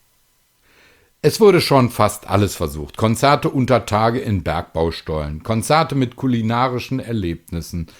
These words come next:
solche mit Weinverkostung zur Musik, solche für Mütter mit Kindern. Die Versuche sind endlos. Aber letztendlich gehen alle diese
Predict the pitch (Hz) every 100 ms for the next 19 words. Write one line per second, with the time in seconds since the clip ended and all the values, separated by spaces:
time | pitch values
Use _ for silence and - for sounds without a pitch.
0 | _ _ - 95 95 92 - 104 117 104
1 | 123 147 160 165 - 147 139 - 151 -
2 | - 127 127 - 123 117 104 117 117 -
3 | - _ 127 135 131 143 151 139 101 107
4 | 101 107 98 113 - 95 76 71 69 -
5 | _ _ _ _ _ _ 120 127 135 110
6 | 104 107 90 90 76 76 - 65 67 -
7 | - _ _ _ _ - 120 120 135 -
8 | 151 190 135 98 80 - 107 101 104 -
9 | 175 190 120 131 143 123 120